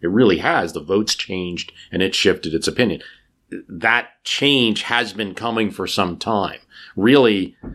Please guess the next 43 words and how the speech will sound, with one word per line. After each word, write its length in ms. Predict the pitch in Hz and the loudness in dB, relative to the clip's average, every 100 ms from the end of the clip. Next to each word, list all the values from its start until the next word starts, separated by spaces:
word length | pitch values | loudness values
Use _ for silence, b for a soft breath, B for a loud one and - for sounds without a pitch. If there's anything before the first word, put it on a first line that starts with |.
| - | -16
the 480 | 92 85 101 95 92 | -12 -2 2 2 2
nineteen 360 | 92 113 110 110 | 2 2 4 4
ninety-two 440 | 107 95 98 107 | 4 2 0 -2
Casey 480 | - - 160 - 104 | 0 2 2 2 2
decision 460 | 98 - 95 87 90 | 2 0 0 0 0
was 140 | 85 | 2
a 60 | 76 | 2
bit 240 | - 107 | 4 4
of 160 | 101 92 | 4 0
a 40 | |
surprise. 840 | - 107 - 131 127 - - - _ _ _ - | 0 0 2 2 2 -2 -10 -12 _ _ _ -4
It 60 | |
was 180 | 85 87 | -2 -2
almost 540 | - 90 92 87 - 101 | 0 2 4 2 4 4
overturned 640 | 90 82 - 92 87 80 | 4 0 -2 0 0 2
there. 260 | 87 78 71 B - | 2 2 -4 B 0
But 120 | 127 | 2
the 80 | 110 | 4
whole 300 | 147 190 151 | 6 8 8
reason 320 | 165 147 135 | 6 6 4
this 160 | 123 | 2
is 140 | 101 - | 0 2
going 300 | 104 95 90 | 4 4 4
on, 280 | 131 127 90 | 4 4 2
and 160 | 90 | -4
I 80 | 92 | -6
think 220 | 87 80 | -8 -8
this 140 | 82 80 | -8 -10
is 200 | 78 b b b b - | -14 b b b b -2
getting 200 | 107 95 | 0 2
a 60 | |
little 260 | 101 127 107 | 4 6 4
bit 140 | 95 | 2
of, 240 | 90 82 82 | 0 -2 -4
uh, 240 | 80 78 - | -4 -6 -4
coverage 420 | 101 85 85 80 | -2 0 -2 -2
now, 220 | 87 85 | -4 -4
but 100 | 85 | -4
not 200 | 85 80 | -6 -2
talked 260 | - 120 - | 0 0 0
about 240 | 82 76 | -4 -6
as 140 | 76 82 | -8 -8
much, 280 | 78 76 | -8 -8